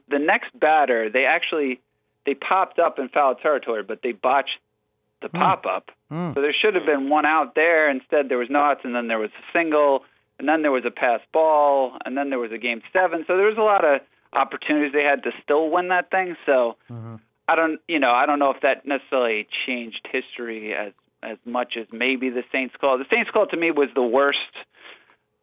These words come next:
Speaker 1: uh, by far, I think. But I'm, you, you said I get to choose this one, so of course I'm gonna go with the Raiders and the tuck rule,
Speaker 2: Oh, yeah.
Speaker 1: which was definitely the dumbest rule in the history of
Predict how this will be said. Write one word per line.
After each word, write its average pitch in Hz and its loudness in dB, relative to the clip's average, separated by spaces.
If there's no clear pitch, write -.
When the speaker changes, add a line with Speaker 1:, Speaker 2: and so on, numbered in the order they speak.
Speaker 1:
uh, 123 4
by 113 0
far, 175 4
I 170 4
think. 170 0
But 147 4
I'm, 185 2
you, 156 -8
you 175 -6
said 190 2
I 170 4
get 151 2
to 139 -4
choose 214 0
this 151 2
one, 135 0
so 135 2
of 120 -6
course 151 2
I'm 139 0
gonna 123 2
go 120 4
with 113 0
the 107 0
Raiders 139 4
and 113 -4
the 107 -10
tuck - 0
rule, 131 4
Speaker 2:
Oh, 123 -8
yeah. 101 -12
Speaker 1:
which 139 0
was 147 -4
definitely 214 2
the 147 0
dumbest 151 2
rule 139 4
in 127 0
the 123 2
history 135 2
of 113 0